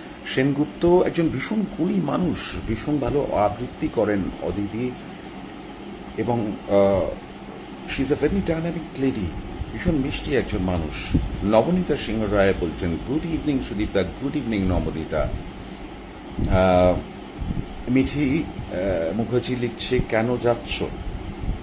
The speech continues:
যাচ্ছি কারণ মাঝে মাঝে ছুটি নিতে ইচ্ছে করে, তাই না? আমরা তো সবসময় একটা ব্রেক নিই কোনো কিছু থেকে। আহ, নবনীতা সিংহ রায় লিখছে, "আপনার কণ্ঠস্বর যে কোনো চরিত্রকে একটা অন্য মাত্রা দেয়।"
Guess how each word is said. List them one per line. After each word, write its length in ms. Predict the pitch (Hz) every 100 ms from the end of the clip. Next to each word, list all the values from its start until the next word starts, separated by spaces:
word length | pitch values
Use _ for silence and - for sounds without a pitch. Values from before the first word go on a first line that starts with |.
| - -
যাচ্ছি 300 | 98 143 -
কারণ 260 | 185 185 185
মাঝে 280 | 180 135 170
মাঝে 200 | 190 180
ছুটি 260 | - - 180
নিতে 220 | 175 -
ইচ্ছে 280 | 160 - -
করে, 220 | - 95 92
তাই 160 | 127
না? 100 | 139
আমরা 180 | 101 104 -
তো 60 | -
সবসময় 420 | 123 - - 139 135
একটা 200 | 127 123
ব্রেক 220 | 90 123 123 -
নিই 160 | 131 139
কোনো 180 | 113 101
কিছু 200 | 92 - -
থেকে। 220 | 87 90 85 - - - - - - -
আহ, 400 | 80 85 87 90 85 - - - - - - - - - - - - - - - - - 110
নবনীতা 540 | 107 104 117 127 131 120
সিংহ 480 | - - 117 113
রায় 160 | 120 123
লিখছে, 300 | 120 - 127
"আপনার 260 | 110 120 117
কণ্ঠস্বর 480 | 104 98 120 - 131 -
যে 100 | 107
কোনো 200 | 117 120
চরিত্রকে 520 | - 95 - - - 120
একটা 180 | -
অন্য 440 | 117 - 110 117 -
মাত্রা 420 | 113 104 - 113
দেয়।" 220 | - 113